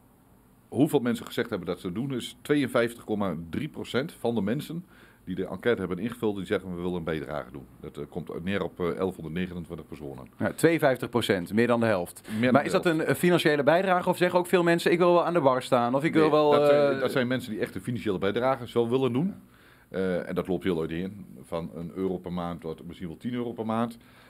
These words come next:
Speaker 1: Er zijn mensen die, eh, eenmalig vijftig euro willen storten. Er zijn mensen, eh, zitten zelfs intussen die tweehonderdvijftig euro willen storten. Ehm, daarnaast hebben we nog zeventien komma negen Zeventien komma negen procent me-,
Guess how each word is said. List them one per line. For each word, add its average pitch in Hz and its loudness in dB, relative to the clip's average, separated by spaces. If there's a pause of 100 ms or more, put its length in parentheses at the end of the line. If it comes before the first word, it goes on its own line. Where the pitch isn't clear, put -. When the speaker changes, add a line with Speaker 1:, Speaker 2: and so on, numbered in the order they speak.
Speaker 1:
Er - -8
zijn 85 -2
mensen 92 -2
die, 82 -4
eh, 82 0
eenmalig 95 -2
vijftig 98 -4
euro 131 -2
willen 110 -2
storten. 110 -4
Er 73 -14
zijn 82 -6
mensen, 92 -4
eh, 82 -4
zitten 85 -16
zelfs 90 -2
intussen 92 -6
die 90 -10
tweehonderdvijftig 117 -2
euro 117 -4
willen 104 -8
storten. 95 -6 (680)
Ehm, 90 0 (160)
daarnaast 107 0
hebben 87 -6
we 90 -2
nog 92 -8
zeventien 120 -6
komma 92 -2
negen 104 -2 (1120)
Zeventien 127 0
komma 104 -2
negen 117 -2
procent 95 -6
me-, 92 -4